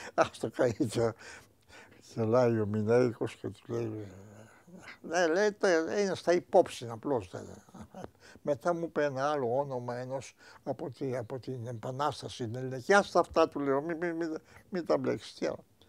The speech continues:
Ε, Πανελλήνιο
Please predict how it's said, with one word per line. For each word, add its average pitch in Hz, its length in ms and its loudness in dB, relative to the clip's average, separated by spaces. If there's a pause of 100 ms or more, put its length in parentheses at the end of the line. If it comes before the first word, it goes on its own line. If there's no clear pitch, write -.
(960)
Ε, 131 800 -2 (920)
Πανελλήνιο 151 920 0